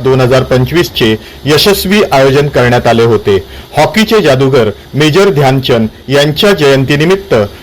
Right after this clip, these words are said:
आणि देशातील खिलाडू वृत्ती, तंदुरुस्ती व युवक विकास हे उद्दिष्ट राखून हा उपक्रम आयोजित करण्यात आला. या परिसंवादाला भारतीय ॲथलेटिक्स महासंघाचे अध्यक्ष आदिल सुमारीवाला,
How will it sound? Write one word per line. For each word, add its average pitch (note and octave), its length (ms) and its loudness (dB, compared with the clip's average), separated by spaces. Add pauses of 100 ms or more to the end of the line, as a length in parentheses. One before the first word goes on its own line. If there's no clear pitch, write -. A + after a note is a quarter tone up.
आणि D#3+ 200 2
देशातील F#3 580 0
खिलाडू F#3+ 340 2
वृत्ती, C#3+ 420 -2 (280)
तंदुरुस्ती E3 640 0 (220)
व C#3 100 0
युवक F3 480 2
विकास D#3 460 -2 (260)
हे G3 240 0
उद्दिष्ट E3+ 420 0
राखून C3 420 0 (260)
हा F3+ 300 0
उपक्रम C#3 560 -2
आयोजित C#3 340 0 (100)
करण्यात A#2+ 320 0
आला. G#2 260 2 (320)
या F3 160 2
परिसंवादाला G3+ 840 2
भारतीय C#3 560 0 (120)
ॲथलेटिक्स G3+ 600 0
महासंघाचे C#3+ 680 0
अध्यक्ष C#3 560 -2 (500)
आदिल D#3+ 300 2
सुमारीवाला, C3+ 720 2